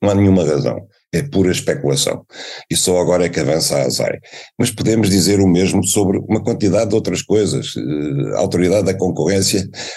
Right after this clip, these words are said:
onde é que ela está quando nós vemos que todas as estações de serviço têm o preço igualzinho à décima de ce-, eh, à centésima no, no, do preço dos combustíveis? Onde é que está a fiscalização dos crimes ambientais?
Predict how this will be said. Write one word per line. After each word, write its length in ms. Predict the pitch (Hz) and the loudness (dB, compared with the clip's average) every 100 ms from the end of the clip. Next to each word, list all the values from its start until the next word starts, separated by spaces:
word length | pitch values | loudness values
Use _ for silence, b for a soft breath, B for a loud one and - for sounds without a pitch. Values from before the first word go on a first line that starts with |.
| B | B
onde 220 | 120 123 | 0 2
é 60 | 110 | 2
que 120 | - | 0
ela 180 | 113 104 | 0 2
está 380 | 101 - 101 104 | 0 0 0 0
quando 400 | 101 95 98 90 | 0 0 2 2
nós 200 | 98 98 | 2 2
vemos 360 | 78 92 92 90 | 2 0 0 -4
que 80 | _ | _
todas 320 | 101 101 90 | 0 2 4
as 140 | 87 90 | 2 0
estações 480 | - 87 - 95 87 | -2 -2 0 0 0
de 60 | |
serviço 420 | - 80 87 85 - | 0 0 0 0 0
têm 120 | 90 | 0
o 280 | 95 95 90 | 0 -2 0
preço 400 | 92 92 92 - | 0 0 0 0
igualzinho 840 | 107 98 98 87 71 101 104 90 - B B | 2 2 4 2 2 2 2 0 -4 B B
à 140 | 87 92 | -4 -2
décima 580 | 139 98 98 92 92 | 0 0 0 2 2
de 120 | 87 - | 2 0
ce-, 260 | - 85 | 0 0
eh, 300 | 85 90 71 | 2 2 2
à 60 | - | 0
centésima 840 | - 95 - 101 107 87 92 82 | 0 0 0 2 2 2 2 2
no, 240 | 82 80 78 | 2 2 0
no, 400 | 78 76 76 69 | 2 2 0 0
do 180 | 80 | -2
preço 280 | - 87 - | 0 -2 0
dos 120 | 71 | -2
combustíveis? 760 | - 143 - - - - 50 - B B B B | -2 -4 -4 -6 -6 -4 -6 -8 B B B B
Onde 280 | 113 110 | 0 0
é 80 | 113 | 0
que 60 | 95 | -2
está 260 | - 110 | 0 0
a 40 | 107 | 0
fiscalização 840 | - - 104 92 87 - - 101 | -2 0 2 2 2 2 0 2
dos 140 | 98 - | 0 0
crimes 340 | 98 95 85 | 0 2 4
ambientais? 760 | 92 85 82 82 73 64 - | 2 2 2 2 0 -4 -6